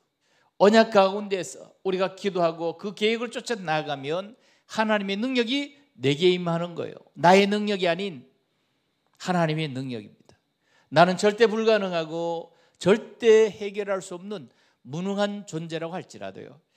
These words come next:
하나님이 우리와 함께 하시면 하나님의 능력이 내게 역사해서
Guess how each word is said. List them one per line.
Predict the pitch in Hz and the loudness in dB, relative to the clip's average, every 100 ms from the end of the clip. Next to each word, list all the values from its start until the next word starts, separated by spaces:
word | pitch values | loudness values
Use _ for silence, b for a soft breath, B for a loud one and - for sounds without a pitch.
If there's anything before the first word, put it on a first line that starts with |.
| _ _ | _ _
하나님이 | 185 175 160 160 | -4 -2 -2 -6
우리와 | 143 147 147 | -8 -6 -8
함께 | 135 143 135 | -8 -14 -10
하시면 | 127 117 147 180 147 - b b b | -10 -10 -6 -6 -6 -12 b b b
하나님의 | - 254 262 233 214 196 | -4 2 2 2 -2 -4
능력이 | 220 254 226 208 220 | -6 -2 -4 -4 -6
내게 | 208 180 160 175 180 196 202 190 - - | -6 -6 -4 -4 -2 -2 -4 -6 -14 -12
역사해서 | 131 120 143 117 104 - 120 131 | -10 -10 -10 -12 -12 -16 -18 -20